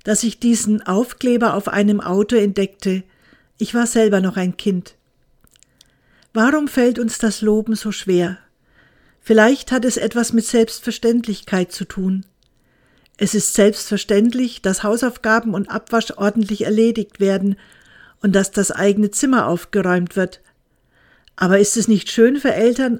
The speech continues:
abends heimzukommen und alles ist tatsächlich gemacht? Und ich? Nehme ich eigentlich wahr, was mir an Gutem widerfährt?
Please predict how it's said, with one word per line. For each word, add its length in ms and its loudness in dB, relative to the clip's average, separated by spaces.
abends 420 -2
heimzukommen 920 -2
und 220 -4
alles 320 0
ist 220 -6
tatsächlich 580 -4
gemacht? 540 -4
Und 180 2
ich? 440 -2
Nehme 260 8
ich 200 0
eigentlich 520 -2
wahr, 280 2
was 200 -4
mir 140 4
an 160 0
Gutem 400 -4
widerfährt? 760 -2